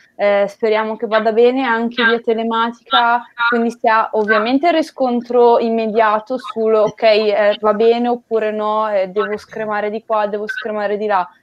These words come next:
però quello che manca è il contatto, è il contatto con i bambini, è il capire subito se quello che hai fatto è davvero la cosa giusta perché lo senti a pelle,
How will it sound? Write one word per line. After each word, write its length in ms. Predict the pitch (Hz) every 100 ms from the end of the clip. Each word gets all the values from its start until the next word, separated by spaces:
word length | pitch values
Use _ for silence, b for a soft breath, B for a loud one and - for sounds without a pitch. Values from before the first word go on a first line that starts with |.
| b b b -
però 200 | 226 233
quello 220 | 240 247
che 140 | 240
manca 600 | 233 214 202 202 - 208 208
è 520 | 202 202 196 190 196
il 120 | 196
contatto, 760 | - 214 214 180 190 - - 196
è 40 |
il 60 | 196
contatto 460 | 226 214 208 -
con 160 | 208 220
i 60 | 214
bambini, 760 | 214 214 208 202 202 202 196 - _ b b b
è 100 | 208
il 560 | 233 233 240 233 226 220
capire 460 | 247 240 262 269
subito 880 | 269 - 269 269 254 262 277 269 269
se 640 | 269 - - 220 220 226 240 _ _
quello 360 | 240 240 254
che 120 | 247 262
hai 80 |
fatto 720 | 240 240 214 220 - - 247 247
è 160 | 240
davvero 640 | 202 220 208 233 240 254 254
la 160 | 240
cosa 340 | 240 233 226 220
giusta 460 | 233 240 - 285
perché 300 | 277 262 233
lo 100 | 220
senti 360 | 214 226 214 226
a 60 |
pelle, 680 | 214 196 180 190 190 208 262